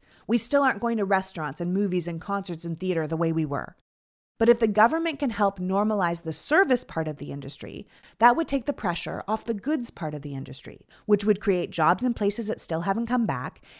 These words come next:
and give people something else to spend their money on that doesn't arrive in a shipping container, therefore alleviating the demand on the market and theoretically lowering inflation. But at the end of the day, we're still at the mercy of the virus.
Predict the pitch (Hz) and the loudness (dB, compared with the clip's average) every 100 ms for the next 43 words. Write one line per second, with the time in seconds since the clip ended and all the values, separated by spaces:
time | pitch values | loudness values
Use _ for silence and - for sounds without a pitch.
0 | - 214 214 294 247 269 220 214 240 233 | -4 -4 0 0 0 -6 -4 -6 -4 -4
1 | 240 214 202 - 190 190 185 180 185 202 | -4 -2 -2 -4 -4 -2 -2 -2 0 0
2 | 156 139 147 - - - 185 - 202 214 | -2 -4 -8 -12 -12 -4 -2 6 6 6
3 | 226 196 180 180 180 165 277 233 165 156 | 2 4 4 4 0 0 -2 -2 -4 -6
4 | 156 143 - - - - - 196 214 214 | -6 -8 -8 -14 -16 -20 -2 4 4 6
5 | 214 180 170 175 247 262 285 262 247 208 | 2 2 -2 0 2 2 2 2 0 2
6 | 196 185 180 170 214 220 160 165 - - | 0 0 0 2 4 4 2 -4 -8 -20
7 | _ 190 170 170 151 240 302 - 151 139 | _ -6 -4 -4 2 2 2 -4 -10 -10
8 | - _ _ 180 170 165 151 147 147 156 | -14 _ _ -2 2 2 0 -4 -6 -4
9 | 247 254 - - _ _ _ _ _ _ | -4 -4 -8 -16 _ _ _ _ _ _
10 | _ _ _ _ _ _ - 202 220 247 | _ _ _ _ _ _ -6 0 0 2
11 | 247 294 220 180 220 247 180 - 202 202 | 0 0 0 2 2 2 0 -2 0 0
12 | 202 190 190 202 170 165 170 285 185 - | 0 -2 -2 -2 -2 -2 0 0 -2 -6
13 | - - | -14 -18